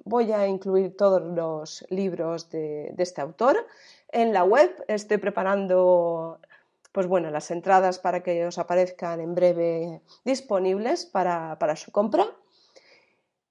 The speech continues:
Y sin más, lo que quiero es agradecerle a, a la fuente, en este caso de esta noticia, que es mundosonoro punto com.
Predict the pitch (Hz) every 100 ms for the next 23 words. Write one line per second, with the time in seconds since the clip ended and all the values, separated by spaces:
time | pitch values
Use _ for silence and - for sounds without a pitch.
0 | _ _ _ _ _ - 320 370 311 302
1 | 370 - - _ _ _ _ _ 226 220
2 | 208 233 240 233 254 269 - - _ _
3 | 214 214 196 196 196 190 208 208 202 180
4 | 165 - 196 170 170 - 311 339 269 214
5 | 208 202 208 220 190 - 196 190 214 208
6 | 277 285 226 208 233 214 196 180 156 165
7 | 190 190 170 139 - -